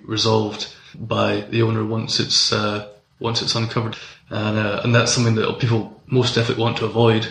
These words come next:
especially if it's your first property or any property really, um, with the amount of people's money that, and people's savings that go into a property these days, the idea of having, uh, you know, having life savings doesn't really exist. You know, y-, your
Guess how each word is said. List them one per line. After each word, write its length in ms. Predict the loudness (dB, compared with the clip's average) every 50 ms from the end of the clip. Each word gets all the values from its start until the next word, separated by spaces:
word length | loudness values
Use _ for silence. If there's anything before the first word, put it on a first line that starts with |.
| -10 -12
especially 320 | -6 -4 -2 0 0 0 -2
if 140 | -4 -6 -4
it's 180 | -2 -2 0
your 140 | -2 -2 -4 -6 -12 -16 -10
first 280 | -2 0 2 2 2 2
property 340 | 0 0 0 0 0 0
or 100 | 2 4
any 180 | 4 4 4 2
property 360 | 2 0 -4 -4 -4 -4 -2
really, 340 | 2 2 4 4 2 0 -4 -8 -14 -16 -16 -16 -18 -16 -8 -4
um, 340 | -2 0 0 -2 -2 -2 -2
with 140 | 0 2
the 60 | 2 2
amount 300 | 4 4 4 4 4 2
of 140 | -2 -6 -10 -14 _ _ _ _ _ _
people's 640 | -2 0 0 2 2 0 0 -2 -4 -4 -6 -8 -14 -20 _ _ _ _ -8
money 380 | -4 -2 0 2 2 2 0
that, 240 | 0 -2 -4 -6 -6
and 220 | -6 -8 -8 -8 -8
people's 260 | -8 -6 -2 -2 2
savings 340 | 4 4 4 4 4 2 0
that 80 | -2
go 140 | 0 0 2
into 240 | 2 2 2 2 0
a 20 |
property 360 | 0 0 0 0 0 0 -2
these 240 | 0 0 0 2 2
days, 340 | 2 0 0 0 -2 -4 -8 -12 -14 -14 -14 -14 -16 -6 0
the 120 | 2 4
idea 260 | 6 6 6 4 2 0
of 80 | -2 -4 -2
having, 400 | 0 0 2 2 2 2 0 0
uh, 320 | -2 -4 -4 -6 -8 -8 -12 -18 -20 -20 _ _ _
you 100 | -6 -4
know, 60 | -2
having 320 | 0 0 0 0 0 2 2
life 220 | 4 4 4 4
savings 600 | 4 4 6 6 6 4 2 2 0 -2 -4 -2
doesn't 260 | 0 0 2 2 2 2
really 180 | 2 2 2
exist. 460 | 0 2 2 2 4 4 2 0 0
You 160 | 2 2 2 2
know, 160 | 0 -2 -6 -8
y-, 220 | -8 -10 -10 -12 -16 -20 -20 _ _ -14 -4
your 240 | -2 0 0 0